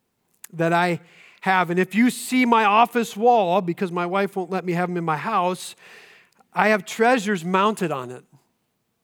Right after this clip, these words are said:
Deer heads, skulls, antlers that remind me of hunts. These are trophies that I treasure. And I could sit and tell you the details of each set of horns on my wall.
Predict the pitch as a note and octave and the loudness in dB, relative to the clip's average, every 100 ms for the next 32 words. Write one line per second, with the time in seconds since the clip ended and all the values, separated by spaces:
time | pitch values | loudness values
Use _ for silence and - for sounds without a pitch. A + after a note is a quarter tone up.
0 | _ _ _ - - _ _ - D3 A#3+ | _ _ _ -20 -20 _ _ -20 0 4
1 | C4+ G#3+ G3+ F3 E3 D#3 - - A#3 A3+ | 6 6 4 2 -2 -6 -12 -2 2 4
2 | A3 G#3 F#3 E3 A3+ B3 G#3 G#3+ F#3 E3+ | 6 4 2 2 2 2 2 2 2 0
3 | G3 F3+ G#3 G3 G3+ G#3+ A#3+ C4 A3+ F#3+ | -2 0 -2 0 2 2 2 0 0 0
4 | F3+ - - - - G3+ F#3+ D#3+ A#3 G#3 | 0 -4 -14 -20 -4 -2 0 0 2 0
5 | - - G#3+ G3+ G3 - B3 C4+ A3 F3 | -4 -6 -2 0 0 2 2 2 -2 0
6 | G3+ F#3+ G3 - A3+ C4 F#3+ D3 C#3+ _ | 2 2 0 0 0 0 -2 -6 -10 _
7 | _ _ _ _ _ _ _ _ _ _ | _ _ _ _ _ _ _ _ _ _
8 | - - - - F#3+ B3+ C#4 G3 C#4 A#3+ | -20 -20 -20 -6 0 0 0 -2 -2 -2
9 | A3 C4+ C4+ G#3+ G#3+ G3 C4+ - C4 A3+ | 0 2 2 2 0 0 0 2 2 4
10 | F#3 F#3 G#3+ C4 C4+ - - C4 B3+ G3+ | 2 -4 -2 -2 -2 -6 -4 0 2 0
11 | F#3 B3 A#3+ G3 E3+ G3 G3+ F#3 G3 G#3 | 0 2 4 4 2 -2 0 0 2 2
12 | E3+ A#2 | 0 -6